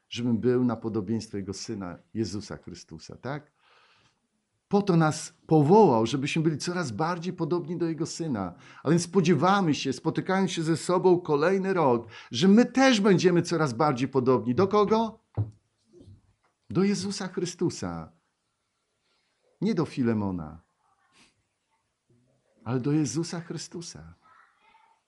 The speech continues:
Bóg imiennie każdego z nas wymawiać. „Kim byłeś wcześniej?”, mówi apostoł. „Nie interesuje mnie to”,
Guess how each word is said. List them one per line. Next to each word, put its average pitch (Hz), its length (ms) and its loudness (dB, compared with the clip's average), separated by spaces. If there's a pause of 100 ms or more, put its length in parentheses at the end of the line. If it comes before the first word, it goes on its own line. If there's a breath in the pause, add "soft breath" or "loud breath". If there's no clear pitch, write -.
(640)
Bóg 156 140 -2
imiennie 165 480 4
każdego 131 400 -4
z - 80 -6
nas 131 200 -4
wymawiać. 90 640 -12 (1400 soft breath)
„Kim 196 220 4
byłeś 170 300 6
wcześniej?”, 92 800 -6 (120)
mówi 110 200 -4
apostoł. 110 540 -6 (1080 loud breath)
„Nie 220 260 4
interesuje 160 640 -2
mnie 82 180 -10
to”, - 300 -20